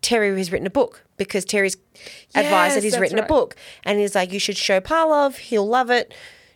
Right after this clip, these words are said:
Speaker 1: Jake has read it in this meantime and said it's shit,
Speaker 2: <laughs> Yeah.
Speaker 1: like, it's absolutely terrible,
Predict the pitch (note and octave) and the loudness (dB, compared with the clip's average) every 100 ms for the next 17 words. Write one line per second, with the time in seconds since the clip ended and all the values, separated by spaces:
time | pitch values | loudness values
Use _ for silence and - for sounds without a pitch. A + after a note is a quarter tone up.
0 | - B3 A#3+ B3 G#3 G#3 G#3+ G3 G#3 G3 | 0 2 2 0 0 2 2 2 0 -4
1 | - F#3+ F#3+ G3 F#3 E3+ - E3 E3 - | -2 -2 0 0 0 -2 -2 -2 -4 -6
2 | - - - - A3+ - B3+ C4 E4+ - | -8 -6 -4 0 0 0 -4 -4 -6 -6
3 | - D#3+ - A#3 G#3 G3+ F#3 F3+ E3 E3 | -8 -8 -2 0 0 -2 -2 0 0 0
4 | E3 E3 | 0 -2